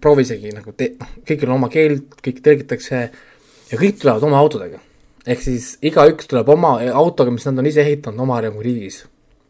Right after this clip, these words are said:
Täiesti crazy, mis auto, mis autosid sa seal näed. Üks, äh, Ameerika biljonär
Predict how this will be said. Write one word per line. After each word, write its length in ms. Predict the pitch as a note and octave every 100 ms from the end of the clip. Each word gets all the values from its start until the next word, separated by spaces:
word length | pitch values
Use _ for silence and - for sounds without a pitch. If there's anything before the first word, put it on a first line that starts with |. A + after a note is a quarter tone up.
| _ _ - _ _ _ _ -
Täiesti 300 | C#3 C3+ C3+
crazy, 160 | C#3+ C3
mis 80 | A#2
auto, 220 | A#2+ A#2+ A2+
mis 80 | C3
autosid 320 | C3 G#2 G2+
sa 80 | G#2+
seal 140 | G#2+
näed. 220 | A2+ G#2 - - - -
Üks, 220 | D#3 - - C3+
äh, 80 | B2+
Ameerika 880 | C#3+ C#3 C#3 C#3+ E3 D3 C#3+ A#2+ A2+ A#2 A#2 A#2+
biljonär 800 | F3+ F#3+ F#3 C3+ G#2 G2+ G2 G#2